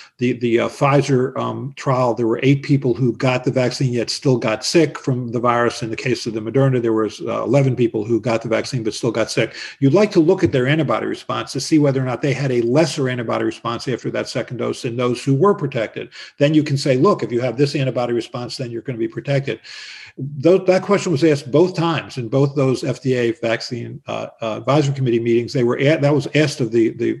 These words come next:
the sponsors, and, meaning the, uh, the companies, and, and both times they said, "Look, we'll have those data in January." It surprises me they didn't have those data, but,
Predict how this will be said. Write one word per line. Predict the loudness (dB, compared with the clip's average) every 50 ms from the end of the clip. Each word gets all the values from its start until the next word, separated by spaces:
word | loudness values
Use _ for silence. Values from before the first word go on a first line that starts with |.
| -10 _
the | -10 -10
sponsors, | -8 -8 -10 -10 -10 -10 -8 -6 -6 -4 -4
and, | -6 -8 -6 -8
meaning | -8 -8 -6 -8 -6 -6
the, | -6 -4 -4 -4
uh, | -6 -6 -8 -8 -10
the | -8
companies, | -4 -4 -4 -4 -2 -2 -2 -4 -4 -4
and, | -6 -4 -4 -4 -6 -8 -10 _ -20 -20 -18 -18 -18 -20 -12 -4
and | -2 0 2 4
both | 4 4 4 4
times | 4 4 4 4 4
they | 2 0
said, | 2 2 0 2 0
"Look, | 0 0 0
we'll | -2
have | 0 0 -2 0
those | 0 0 0 0
data | 0 0 2 2
in | 0 -2
January." | -2 -2 -2 -2 -2 -2 -4 -4
It | -6
surprises | -6 -4 0 2 2 2 2 0 -2
me | -2 -2 0
they | 0 2
didn't | 2 0 0
have | -2 -6 -4 -4
those | -6 -6 -6
data, | -6 -4 -4 -4 -2
but, | 0 0 0 0